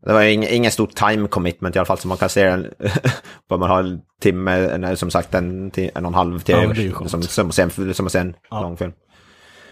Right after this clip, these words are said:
Speaker 1: Eh, men förutom det så är det en annan antologiserie som jag har sett, eh, eller jag har inte sett hela än, men jag har börjat se säsong två av Creepshow, den här nya, som är en typ reboot på den gamla George Romero,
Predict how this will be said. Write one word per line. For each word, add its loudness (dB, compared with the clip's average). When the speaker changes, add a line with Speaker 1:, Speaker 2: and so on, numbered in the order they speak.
Speaker 1:
Eh, 4
men -8
förutom -2
det 4
så 0
är 6
det 0
en -2
annan 2
antologiserie -2
som -8
jag -6
har -4
sett, -8
eh, -8
eller 0
jag 2
har 4
inte -2
sett 2
hela 2
än, -2
men -4
jag -2
har -2
börjat 0
se 2
säsong -4
två 2
av 0
Creepshow, 0
den -6
här 0
nya, 0
som -2
är 4
en -2
typ -6
reboot -2
på 2
den -2
gamla 0
George -4
Romero, -4